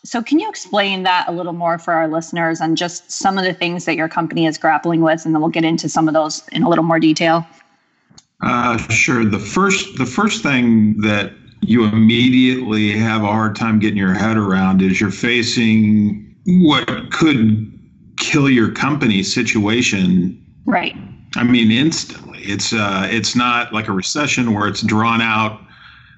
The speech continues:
Speaker 2: glide path down, where you have to make moves, you have some time to make decisions, you have things like that. This is a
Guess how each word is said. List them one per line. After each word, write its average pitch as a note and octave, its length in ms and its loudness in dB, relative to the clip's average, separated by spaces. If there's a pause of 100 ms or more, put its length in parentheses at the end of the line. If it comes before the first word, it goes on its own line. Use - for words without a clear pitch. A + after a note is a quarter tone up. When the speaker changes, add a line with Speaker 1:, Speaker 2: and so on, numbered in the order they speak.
(120)
Speaker 2:
glide G#2+ 420 0
path A2 440 -6
down, G#2+ 680 -4
where F#2+ 100 -2
you G2 140 -2
have G#2 200 -4
to A2 60 -2
make G#2+ 300 0
moves, G#2+ 340 0
you G2 120 0
have G#2+ 120 -2
some G2+ 160 -2
time G#2 240 0
to G2 60 0
make G2 300 0
decisions, F#2+ 640 0
you G2+ 100 0
have F#2+ 240 -2
things F#2+ 260 0
like F2+ 280 -2
that. F2 360 -2
This A2+ 280 0
is A2+ 240 4
a F#2 520 2